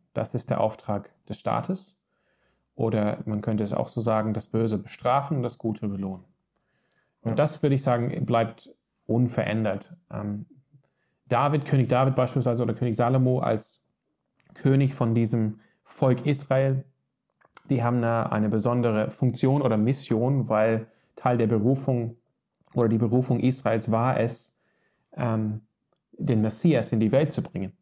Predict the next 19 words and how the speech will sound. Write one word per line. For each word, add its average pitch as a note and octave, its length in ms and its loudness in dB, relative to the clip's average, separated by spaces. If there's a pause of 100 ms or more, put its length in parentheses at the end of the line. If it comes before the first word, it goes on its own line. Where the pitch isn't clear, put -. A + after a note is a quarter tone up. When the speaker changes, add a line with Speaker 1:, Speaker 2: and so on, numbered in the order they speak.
(160)
Speaker 2:
Ja. A#2 120 0
Speaker 1:
und A2+ 160 0
den A2+ 160 2
Weg A#2+ 180 0
dafür A2+ 260 -2
vorzubereiten. - 800 -2 (220)
Speaker 2:
Ja. G#2+ 120 -4 (180)
Speaker 1:
Dieser A2+ 260 2
Auftrag A#2 420 0
hat - 160 -4
jetzt A2+ 140 -4
unsere A#2 380 -2
heutige A2 400 0
Bundesregierung G#2+ 640 -4
nicht A2+ 320 -4
mehr, G2+ 160 -10 (200)
ne? B2 200 -14 (140)
Ähm, G#2 320 -8 (880)
ähm, G2 440 -6